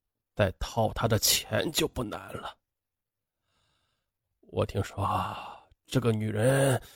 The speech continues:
她说现在只有土老帽才会在乡下开厂赚钱，聪明人都是搞金融投资的。结果我那傻儿子就被她忽悠的，把乡下的工厂和市里的门面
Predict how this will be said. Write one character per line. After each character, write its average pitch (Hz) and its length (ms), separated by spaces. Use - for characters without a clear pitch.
她 - 240
说 135 320
现 - 340
在 147 140
只 - 200
有 139 120
土 - 260
老 170 220
帽 185 320
才 127 160
会 151 120
在 151 160
乡 165 300
下 147 260
开 151 220
厂 120 240
赚 123 180
钱， 110 320
聪 - 360
明 117 140
人 101 180
都 113 120
是 - 140
搞 107 220
金 131 200
融 131 140
投 120 240
资 156 180
的。 - 240
结 - 260
果 - 560
我 113 140
那 104 100
傻 - 260
儿 120 300
子 - 120
就 113 180
被 107 120
她 107 140
忽 - 420
悠 147 100
的， 120 100
把 113 120
乡 160 260
下 151 120
的 123 140
工 175 200
厂 120 200
和 143 160
市 - 380
里 107 160
的 123 100
门 123 220
面 220 180